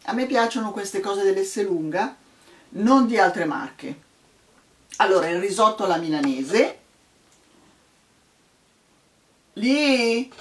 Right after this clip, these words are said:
Eh, metti a fuoco allora, non ti sento, scusami, eh.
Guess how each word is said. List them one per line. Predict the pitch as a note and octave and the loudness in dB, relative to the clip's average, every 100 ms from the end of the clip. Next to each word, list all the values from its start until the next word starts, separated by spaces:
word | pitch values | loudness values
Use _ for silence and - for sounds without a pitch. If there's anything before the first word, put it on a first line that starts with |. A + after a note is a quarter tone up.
| - - _ _ | -20 -20 _ _
Eh, | - C#4 | 0 2
metti | D4 E4+ | 2 0
a | G#4+ | -2
fuoco | - C5 F#4+ D4 G#3+ | 2 4 6 4 2
allora, | F#3+ F#3+ F3 F3+ | 4 6 4 4
non | G#3 B3 | 0 -4
ti | D#4+ | -6
sento, | - D4 D4+ E4+ - | -2 0 0 -2 -6
scusami, | - B3+ B3 G3 E3+ E3+ | -10 -10 -6 -4 -4 -2
eh. | F#3 G3+ | -2 -4